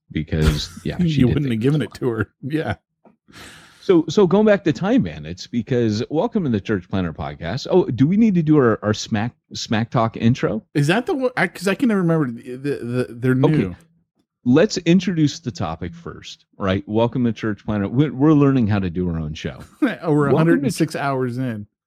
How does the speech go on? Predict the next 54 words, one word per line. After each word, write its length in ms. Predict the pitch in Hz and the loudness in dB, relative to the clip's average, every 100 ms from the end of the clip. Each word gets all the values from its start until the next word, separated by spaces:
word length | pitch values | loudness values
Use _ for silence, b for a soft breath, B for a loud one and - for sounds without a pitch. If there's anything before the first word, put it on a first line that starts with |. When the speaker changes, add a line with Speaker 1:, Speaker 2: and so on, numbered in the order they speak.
| _ _ _ _ _ _ - | _ _ _ _ _ _ -2
Speaker 1:
Uh, 100 | 113 | 0
uh, 320 | 117 123 107 92 | 2 2 2 4
welcome 400 | 110 135 180 214 | 4 4 4 2
to 80 | 165 | 2
Church 300 | - 160 - | 2 -2 0
Planner 260 | 165 127 | 0 2
Magazine. 640 | 104 113 127 104 90 87 90 | 4 2 2 0 0 -2 -4
Today's 500 | - 131 175 240 - | -4 0 0 0 -6
topic 560 | - 151 208 190 123 | -8 -4 -4 -4 -4
is 220 | - 95 | -2 -4
reaching 560 | 95 117 175 - 143 101 | 0 0 -2 -2 0 0
lost 340 | 98 117 - | -2 -6 -8
people 220 | - 131 139 | -8 -2 0
Speaker 2:
Wait, 60 | 208 | 2
wait, 120 | 247 | 2
Speaker 1:
for 60 | |
Speaker 2:
wait, 60 | - | 2
Speaker 1:
your 100 | - | 0
Speaker 2:
wait, 80 | 349 | 2
Speaker 1:
church 80 | 254 | 4
Speaker 2:
wait, 120 | 247 | 4
wait, 100 | 240 247 | 4 4
Speaker 1:
planner. 260 | 247 214 202 | 4 4 2
Speaker 2:
wait, 80 | |
wait. 100 | 311 | -2
What 80 | 277 | -6
are 40 | 294 | -6
you 60 | |
talking 300 | 254 277 254 | -4 -2 0
about? 320 | 185 117 - _ 302 165 | 0 0 -4 _ _ -2
Don't 180 | 165 | -2
we 120 | 214 185 | 0 -2
have 120 | 185 | 0
to 60 | |
Speaker 1:
Well, 80 | 143 | 2
Speaker 2:
do 80 | 202 | 2
the 60 | 151 | 2
Speaker 1:
that 40 | |
Speaker 2:
sound 300 | - 120 139 | -2 -4 -2
effect 280 | 160 208 208 | -2 -4 -6
for 80 | - | -6
that 180 | 214 214 | -6 -6
one? 200 | 262 285 _ _ _ _ _ _ _ _ - | -8 -10 _ _ _ _ _ _ _ _ 0
Speaker 1:
Yeah, 160 | 175 | 2
yeah, 160 | 185 180 | 4 4
yeah. 160 | 175 117 b - | 2 0 b 0
But 160 | 156 | 2
then, 260 | 185 202 180 | 6 4 4
then 280 | 143 170 202 | 2 4 4
we 100 | 165 | 2
do 180 | 127 123 | 2 0
the 120 | 107 | 0
sound 340 | - 120 107 | -4 -4 -2
effect, 400 | 104 - 95 92 | -4 -4 -6 -6